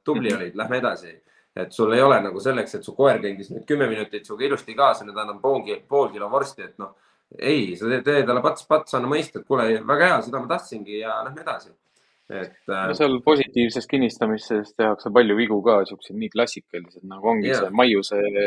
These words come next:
Speaker 2: suhu toppimine, valel ajal kiitmine,
Speaker 1: Ja
Speaker 2: vale
Speaker 1: kõ-,
Speaker 2: asja
Speaker 1: ei, kõige
Speaker 2: premeerimine.
Speaker 1: ti-, kõige tihedam ongi ju valel ajal.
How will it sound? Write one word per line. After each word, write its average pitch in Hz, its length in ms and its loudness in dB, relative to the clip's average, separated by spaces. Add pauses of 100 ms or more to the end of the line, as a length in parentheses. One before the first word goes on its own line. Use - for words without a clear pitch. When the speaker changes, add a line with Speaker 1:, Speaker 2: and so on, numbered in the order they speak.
Speaker 2:
suhu 117 300 -2
toppimine, 110 880 2 (1300)
valel 117 300 6
ajal 113 220 0
kiitmine, 113 560 -10 (680)
Speaker 1:
Ja 151 160 6
Speaker 2:
vale 110 120 4
Speaker 1:
kõ-, 127 100 4
Speaker 2:
asja 180 200 0
Speaker 1:
ei, 139 180 2
kõige - 0 -
Speaker 2:
premeerimine. 190 840 2
Speaker 1:
ti-, - 180 -20 (640)
kõige 175 280 0
tihedam 147 380 -4
ongi 139 340 -4
ju 104 140 -2 (420)
valel 135 300 2
ajal. 90 340 -4